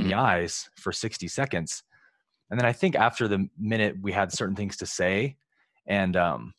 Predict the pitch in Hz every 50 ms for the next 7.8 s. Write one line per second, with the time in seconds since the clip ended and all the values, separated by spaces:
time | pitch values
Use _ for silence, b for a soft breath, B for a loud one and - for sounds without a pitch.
0 | _ _ _ _ _ _ _ _ _ _ - 104 120 127 117 107 101 98 95 104
1 | 110 104 104 95 - 98 104 117 139 131 107 95 92 98 104 98 90 90 - -
2 | 113 92 - - - - 123 123 98 - 98 101 147 143 - 107 95 95 92 85
3 | 95 95 - 101 92 87 - - B B B B B B - - 147 151 135 -
4 | 127 107 98 95 101 110 117 131 135 135 120 92 - - - - 101 104 104 107
5 | 101 - - 104 98 - 98 104 101 - 95 92 87 - 90 85 - - 95 87
6 | - - 95 82 67 - - _ _ _ _ _ - 113 101 101 101 101 92 98
7 | 92 85 92 - - - - - - - 110 98 - - 78 65